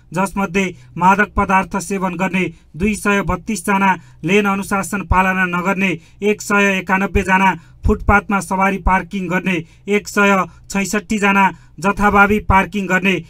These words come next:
एक सय एक जना रहेका छन्। त्यसै गरी रातो बत्तीमा नरोक्ने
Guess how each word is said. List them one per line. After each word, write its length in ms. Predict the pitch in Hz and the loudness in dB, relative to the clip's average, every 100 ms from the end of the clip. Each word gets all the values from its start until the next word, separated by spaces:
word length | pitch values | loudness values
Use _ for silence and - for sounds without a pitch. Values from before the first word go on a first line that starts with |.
| - 190 | -14 -2
एक 200 | 208 - | -2 0
सय 360 | 208 196 190 | -2 0 0
एक 120 | 196 170 | -4 -2
जना 360 | 185 185 175 170 - 156 | 2 2 2 -4 -10 -4
रहेका 360 | 175 170 180 | -2 0 -2
छन्। 300 | 190 208 151 - _ _ 208 | 0 0 -2 -8 _ _ -6
त्यसै 240 | 196 208 | -2 0
गरी 260 | 196 196 190 170 - | 0 0 -2 -8 -2
रातो 340 | 170 202 202 208 | 4 4 4 0
बत्तीमा 420 | 190 180 214 196 | 0 -2 0 0
नरोक्ने 560 | 180 185 196 196 190 | 2 0 0 0 0